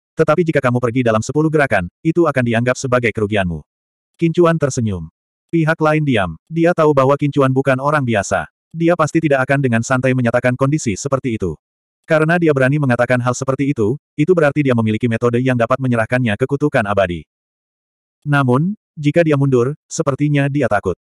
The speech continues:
Kisaran ini tidak kecil. Binatang harta karun itu kuat, tapi dia tidak menaruhnya di matanya. Mungkinkah dia berpikir bahwa dia tidak akan bisa mengelak dari serangan tikus intan? Tidak,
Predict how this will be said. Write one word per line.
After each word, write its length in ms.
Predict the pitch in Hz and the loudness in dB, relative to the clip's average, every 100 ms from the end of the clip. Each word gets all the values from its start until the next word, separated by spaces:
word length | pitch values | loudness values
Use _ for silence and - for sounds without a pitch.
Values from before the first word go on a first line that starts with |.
| _ _ | _ _
Kisaran 400 | 160 160 156 170 | -4 0 0 0
ini 240 | 151 160 | -2 0
tidak 240 | 156 135 | 0 0
kecil. 320 | 131 113 90 78 _ | -2 -2 -4 -4 _
Binatang 400 | 160 156 151 170 | -2 0 2 2
harta 240 | 160 147 151 | 0 0 0
karun 240 | 139 135 | 0 0
itu 160 | 131 143 | 0 0
kuat, 240 | 147 104 - _ | 2 0 -2 _
tapi 240 | - 143 170 | -2 0 2
dia 80 | 151 | 2
tidak 240 | 131 117 | 2 0
menaruhnya 480 | 113 117 156 127 90 | 0 0 0 0 -2
di 80 | 107 | -2
matanya. 480 | 104 101 90 78 _ _ _ _ _ | 0 0 -2 -8 _ _ _ _ _
Mungkinkah 480 | 165 160 160 165 180 | -4 0 0 2 2
dia 80 | 160 | 2
berpikir 400 | 139 135 143 143 | 2 0 0 2
bahwa 240 | 120 131 | 2 2
dia 160 | 135 120 | 2 0
tidak 240 | 117 113 | 0 -2
akan 160 | 127 127 | -2 -2
bisa 160 | 131 | -2
mengelak 320 | 143 131 117 120 | -2 0 0 0
dari 240 | 120 120 | 0 0
serangan 400 | - 135 143 127 | 0 0 0 -2
tikus 240 | 120 123 | -2 -4
intan? 320 | 110 98 85 78 _ _ _ _ _ _ _ _ _ _ _ _ | -2 -2 -4 -8 _ _ _ _ _ _ _ _ _ _ _ _
Tidak, 320 | 165 120 | 0 0